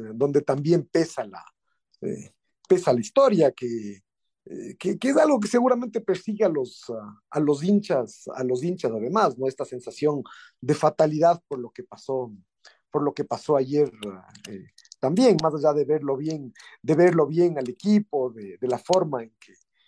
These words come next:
en que al final se, se empató, pero, pero no deja de haber esta, esta fatalidad que la, que la forma de, de superarla es simplemente consiguiendo,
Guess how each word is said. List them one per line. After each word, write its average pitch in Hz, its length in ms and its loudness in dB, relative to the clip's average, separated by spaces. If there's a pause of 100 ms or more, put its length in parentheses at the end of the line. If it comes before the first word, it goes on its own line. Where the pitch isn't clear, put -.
(160)
en 127 220 -8
que 117 480 0
al 107 100 -4
final 147 440 0
se, 104 500 -10
se - 140 0
empató, 127 500 2
pero, - 340 -6
pero 220 180 -2
no 240 140 2
deja 220 240 2
de 175 100 2
haber 160 220 -2
esta, 139 340 -12 (280)
esta 147 240 0
fatalidad 143 600 2
que 139 120 -10
la, 110 180 -12 (300)
que 180 100 2
la 185 120 6
forma 254 460 2
de, 120 580 -12 (320)
de 160 200 -8
superarla 175 580 2
es 151 140 -14
simplemente 175 720 -4 (300)
consiguiendo, 127 920 0